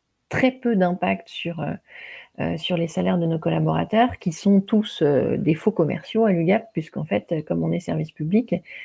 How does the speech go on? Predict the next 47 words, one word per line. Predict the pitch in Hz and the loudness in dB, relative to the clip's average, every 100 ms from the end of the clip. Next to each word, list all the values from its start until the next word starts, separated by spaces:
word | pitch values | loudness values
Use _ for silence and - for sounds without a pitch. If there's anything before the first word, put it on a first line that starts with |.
| - _ | -20 _
on | 156 | -2
n'est | 170 | 4
pas | 202 - | 4 4
intéressé | 196 190 196 190 180 185 | 4 6 4 4 2 2
aux | 165 | 2
ventes | 180 233 254 | 4 4 4
et | 180 | 2
on, | 160 - | 0 0
et, | 165 - - | 0 0 4
et | 180 | 6
on | 175 190 | 6 6
accompagne, | 208 - 190 254 220 | 4 2 4 6 6
on | 175 | 4
est | 165 | 0
partenaire | - 202 - 196 220 | -2 -4 2 4 4
du | 202 | 4
service | 190 180 - | 2 0 0
public. | 175 147 | -4 -4
Notre | - - 135 | -8 -6 -4
objectif, | 151 151 226 | -4 -4 -6
c'est | - 156 | -4 -6
pas | - 202 | 0 2
de | 180 147 147 147 151 | 2 0 0 -4 0
vendre | 165 180 180 151 | 4 6 4 0
quelque | - - 151 | -4 -4 -2
chose | 214 214 | -2 -4
si | - | -6
vous | 156 | -2
n'en | 156 | -2
avez | 175 147 | -2 -4
pas | - | -4
besoin. | 151 151 175 226 240 - - - - - _ - | -4 -2 2 0 0 -14 -20 -18 -20 -20 _ -2
Et, | 147 147 | 0 2
euh, | - - | 0 0
et | 156 | 2
vous | 156 | 0
pouvez | 156 160 190 | -2 4 6
aussi | 147 143 214 | 6 2 0
passer | 208 160 170 | 2 2 2
vos | 170 147 | 2 0
propres | - 165 - | -2 -10 -4
marchés | 156 170 - 196 208 220 - | -4 -2 -2 2 4 4 2
et, | 160 151 - - | 0 0 -2 -2
et | 165 | -2
recourir | 170 156 180 208 | -2 -2 0 2
à | 180 | 2
d'autres, | 147 156 214 226 110 | 4 8 8 6 -4